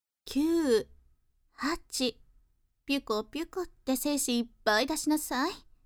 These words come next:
七、六、五。おちんちんかわいいわ。四、三、二、一。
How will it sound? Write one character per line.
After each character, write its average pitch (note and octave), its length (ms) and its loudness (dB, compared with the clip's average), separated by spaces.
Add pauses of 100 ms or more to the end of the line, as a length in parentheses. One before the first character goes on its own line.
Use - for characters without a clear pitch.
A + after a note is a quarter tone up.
(360)
七、 A3+ 500 2 (720)
六、 A#3 640 2 (800)
五。 C4+ 580 2 (480)
お B3+ 120 4
ち A#3 240 -2
ん B3 120 2
ち G#3 180 -8
ん G3 80 -8
か G#3 240 2
わ G3 140 4
い A#3+ 200 0
い C4 40 2
わ。 G#3 280 -2 (560)
四、 C4 540 2 (440)
三、 C#4 600 0 (600)
二、 B3+ 640 4 (580)
一。 - 680 -4